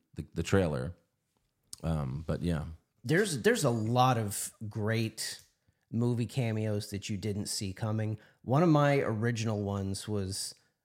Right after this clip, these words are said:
Speaker 2: don't laugh, but, uh, the Kevin Costner Robin Hood movie.
Speaker 1: Uh-huh.
Speaker 2: Uh, like, at the very, very end,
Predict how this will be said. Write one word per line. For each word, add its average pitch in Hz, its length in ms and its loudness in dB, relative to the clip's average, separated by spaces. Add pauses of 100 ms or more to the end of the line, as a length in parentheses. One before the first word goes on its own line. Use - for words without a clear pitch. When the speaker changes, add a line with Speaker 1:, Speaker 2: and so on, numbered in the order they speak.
(220)
Speaker 2:
don't 135 240 4
laugh, 92 480 -2
but, 110 360 -2 (480)
uh, 101 320 2
the 92 140 -4
Kevin 143 340 2
Costner 123 640 2 (100)
Robin 104 340 2
Hood 135 200 4
movie. 151 420 2 (180)
Speaker 1:
Uh-huh. 95 280 6 (540)
Speaker 2:
Uh, 110 400 2
like, 117 240 0
at 107 100 0
the 113 80 0
very, 131 440 4
very 127 380 4
end, 123 420 2